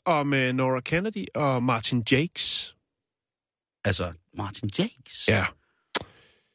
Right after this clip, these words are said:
Speaker 2: Og Gordon Kennedy. Okay.
Speaker 1: Martin Jakes, han er vejleder.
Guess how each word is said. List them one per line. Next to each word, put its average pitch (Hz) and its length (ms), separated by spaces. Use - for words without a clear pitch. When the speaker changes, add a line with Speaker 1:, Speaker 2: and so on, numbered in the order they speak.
Speaker 2:
Og 117 100
Gordon 120 260
Kennedy. 98 520
Okay. 117 280
Speaker 1:
Martin 147 380
Jakes, 156 340
han 165 140
er 139 220
vejleder. 131 600